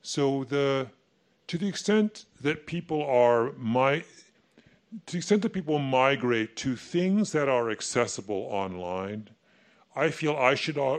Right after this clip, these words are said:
migrate to things that are inaccessible online. So the value,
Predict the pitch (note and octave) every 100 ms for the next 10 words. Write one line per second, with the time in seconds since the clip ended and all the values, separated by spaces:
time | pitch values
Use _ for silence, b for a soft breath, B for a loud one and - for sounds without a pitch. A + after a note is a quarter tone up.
0 | - A2 A#2+ A#2+ A2+ A2+ A2 G#2+ A2+ G#2+
1 | G#2 G#2 G2 G2+ - C#3 A#2+ G2+ - F2+
2 | D#2 - D#2+ D2+ D2 D2 D2 C#2+ D2 _
3 | _ b b b b b b b - D#3
4 | D#3 D#3+ D3+ B2+ D#3+ E3 F3+ F3+ F3 E3+
5 | D#3